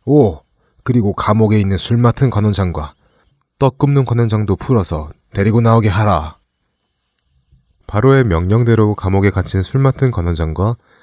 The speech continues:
떡 굽는 관원장을 데리러 병사들이 왔습니다. 요셉은 술 맡은 관원장을 향해 말합니다. 나리, 보십시오.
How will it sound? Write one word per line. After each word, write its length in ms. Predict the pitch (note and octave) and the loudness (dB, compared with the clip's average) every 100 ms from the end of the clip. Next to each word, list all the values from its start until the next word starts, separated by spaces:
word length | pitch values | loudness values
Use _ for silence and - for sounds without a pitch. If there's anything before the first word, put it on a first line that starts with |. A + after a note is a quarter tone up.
| _ - | _ -4
떡 220 | C#3 - | -2 -2
굽는 420 | - C3+ C3 C3 | -4 -2 0 0
관원장을 540 | A#2+ F2 F#2 E2+ D#2 D#2 | -2 -4 -2 -4 -4 -2
데리러 460 | G2 G#2+ A2+ A2+ | 0 2 4 2
병사들이 520 | - F2+ F2 A#2 A2 | 2 -2 0 0 0
왔습니다. 600 | G2 D#2 F2 E2 D2 D2 - _ _ _ _ _ _ _ | 0 -4 -6 -6 -6 -8 -12 _ _ _ _ _ _ _
요셉은 520 | F#2+ F#2+ G#2+ C3+ G#2+ D2 _ _ | -8 -4 0 0 -2 -4 _ _
술 240 | - E3 | -6 0
맡은 360 | E3 D#3 D3+ D3 | 0 0 0 0
관원장을 480 | G2 G2 F2+ E2+ D#2+ | 0 0 0 0 0
향해 280 | F2+ F2 | -2 -2
말합니다. 600 | D#2+ D#2 D#2 D2+ C#2+ C2 _ _ _ _ _ _ _ _ _ _ _ - | -2 -4 -4 -6 -8 -10 _ _ _ _ _ _ _ _ _ _ _ -6
나리, 440 | F#2+ G#2+ C#3 F#2+ - _ _ _ _ _ _ | 0 2 2 -2 -8 _ _ _ _ _ _
보십시오. 640 | - G#2 - - C3 B2+ G2 | -8 -6 -6 -2 0 2 0